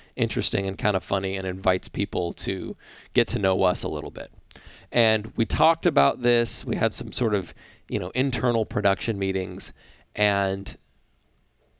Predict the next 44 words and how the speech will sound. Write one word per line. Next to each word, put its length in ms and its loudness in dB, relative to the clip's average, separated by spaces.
what, 420 2
what 220 0
we 140 2
came 340 2
away 300 6
with 280 0
very 360 2
quickly 480 2
was 440 0
we 100 2
need 160 2
to 80 4
get 180 4
our 140 4
ducks 380 0
in 100 2
a 60 2
row 600 2
so 340 2
that 220 0
we 200 -4
know 520 2
the 120 0
basics 760 0
of 160 -6
what 140 0
we 100 0
have 300 -2
to 80 -10
do. 340 -4
And 160 -2
once 380 2
we 100 6
start 340 2
doing 300 0
it, 100 -2
we're 200 0
going 240 -4
to 60 0
learn 260 -2
a 60 -4
lot. 300 -6
So 120 2
I, 80 0